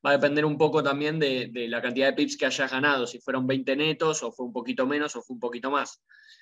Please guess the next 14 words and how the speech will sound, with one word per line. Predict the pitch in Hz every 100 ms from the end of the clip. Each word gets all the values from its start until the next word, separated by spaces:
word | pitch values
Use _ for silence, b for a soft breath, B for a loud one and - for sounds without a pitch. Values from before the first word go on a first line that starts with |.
| B
Pero | 131 143
más | 165
o | 170
menos | 175 170
el | 151 143
equilibrio | 139 139 151 170 170
está | 160 143
en | 143
eso, | 139 131
en | 120
veinticinco | 120 120 123 127 156 156
acertadas, | 147 151 147 165 160 165 - _ _ _ -
una, | 143 147 143 143 143
em, | 131 123 117 110 110 107